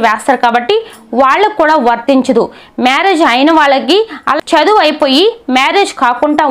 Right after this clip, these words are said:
ఉండి వాళ్ళకి చదువుకు సంబంధించి ఎలాంటి డబ్బులు రాకుండా ఇంట్లో ఖాళీగా ఉంటారే, అట్లాంటి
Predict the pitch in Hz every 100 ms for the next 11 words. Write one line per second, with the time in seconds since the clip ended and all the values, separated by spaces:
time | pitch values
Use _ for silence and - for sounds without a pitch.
0 | 262 269 392 480 480 - - 285 370 370
1 | 320 - - - 240 269 415 392 330 302
2 | 320 311 311 320 247 262 302 240 240 220
3 | 233 269 247 240 233 233 415 440 - -
4 | 440 466 440 427 302 330 370 311 285 277
5 | 262 262 170 - - - 254 359 349 339